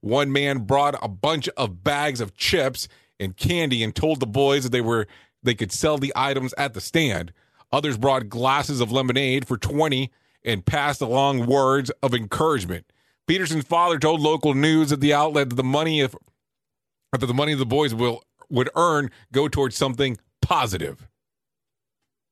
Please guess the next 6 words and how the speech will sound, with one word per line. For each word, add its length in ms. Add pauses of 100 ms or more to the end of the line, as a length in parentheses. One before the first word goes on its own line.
(1300)
A 80
lemonade 680
stand 340
for 140
thirteen-year-old 960
kids. 640